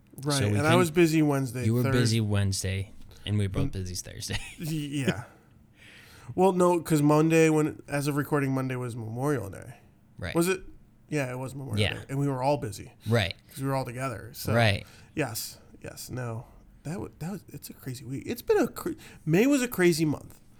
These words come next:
Speaker 2: Crazy
Speaker 1: <laughs> It
Speaker 2: month.
Speaker 1: was a very crazy month, but hopefully June calms down somewhat.
Speaker 2: But you know what was surprising about May? Even with our lack of content, we hit an insane number for May.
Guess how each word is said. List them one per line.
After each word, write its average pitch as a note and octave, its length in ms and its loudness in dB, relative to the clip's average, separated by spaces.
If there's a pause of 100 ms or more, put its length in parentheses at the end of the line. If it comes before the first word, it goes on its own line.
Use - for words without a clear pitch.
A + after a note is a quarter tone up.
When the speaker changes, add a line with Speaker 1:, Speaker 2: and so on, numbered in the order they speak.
(120)
Speaker 2:
Crazy A2+ 520 -2
Speaker 1:
<laughs> - 20 2
It - 40 2
Speaker 2:
month. E3+ 220 4
Speaker 1:
was E3 140 -2
a D3+ 60 2
very C#3 560 2
crazy B2 340 -8
month, - 260 -14 (120)
but - 200 0 (520)
hopefully C#3+ 340 -6
June B2 320 -12 (500)
calms - 440 -16
down F#2 300 -16
somewhat. - 440 -16 (840)
Speaker 2:
But D#3 140 2
you D#3+ 100 0
know F#3 100 4
what A#3+ 100 2
was G#3 140 4
surprising D3+ 600 2
about E2 260 -4
May? C2+ 380 -8 (400)
Even A3 360 4
with G#3 240 0
our D#3 280 4
lack A2+ 500 0
of B2 140 -4
content, G#2 680 2
we A2+ 320 2
hit C3 260 0
an B2 160 0
insane A#2 1200 0
number G2+ 600 0 (200)
for - 140 -10
May. D3 60 2